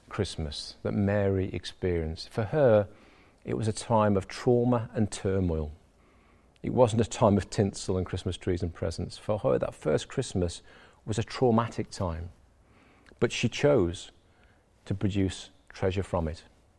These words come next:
And if you're looking at Christmas this year as a traumatic time, you too can choose to bring and create treasure from it.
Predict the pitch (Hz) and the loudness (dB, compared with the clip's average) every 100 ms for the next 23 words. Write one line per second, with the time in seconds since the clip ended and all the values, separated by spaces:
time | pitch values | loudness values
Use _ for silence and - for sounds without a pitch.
0 | _ _ _ _ _ - 120 - 170 170 | _ _ _ _ _ 0 2 8 10 10
1 | - 139 - 135 - 123 - 110 127 - | 10 4 8 6 6 -2 -2 -2 -2 6
2 | 110 104 107 - 117 110 117 117 - 92 | 6 6 2 2 4 4 0 -6 -4 -4
3 | 78 80 - - - - - 107 120 143 | -2 -4 -8 -20 -20 -20 -6 4 4 4
4 | - 123 95 90 117 - - 104 - 110 | 4 6 6 2 -6 -14 -2 0 2 4
5 | 104 95 92 - - - - 98 92 98 | 4 4 0 -10 -20 -20 -6 -4 4 4
6 | 95 90 90 - 101 - - 104 - - | 6 2 -4 -10 -8 -6 2 4 2 -4
7 | - 92 95 87 - _ - 95 85 80 | 0 0 0 -4 -8 _ -6 -2 -2 -4
8 | - | -12